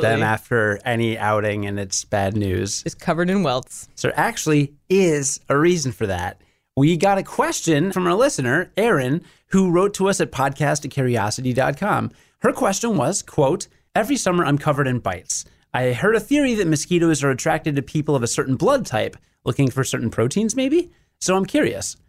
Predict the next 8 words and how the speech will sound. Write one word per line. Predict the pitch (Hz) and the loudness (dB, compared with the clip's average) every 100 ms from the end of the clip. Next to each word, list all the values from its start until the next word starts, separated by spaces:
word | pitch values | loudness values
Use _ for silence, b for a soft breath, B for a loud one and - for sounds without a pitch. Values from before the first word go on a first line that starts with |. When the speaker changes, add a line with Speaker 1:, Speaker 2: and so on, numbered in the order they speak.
| _ _ _ - | _ _ _ 0
Speaker 1:
do | 156 | 4
mosquitoes | 151 151 135 127 147 | 4 2 0 2 0
prefer | 156 - 139 | -2 0 0
one | 107 110 135 | 0 0 0
blood | 107 113 | 0 -2
type | 120 123 | -2 -2
over | 120 120 131 | 0 0 0
another?" | 104 107 185 | 0 -2 -2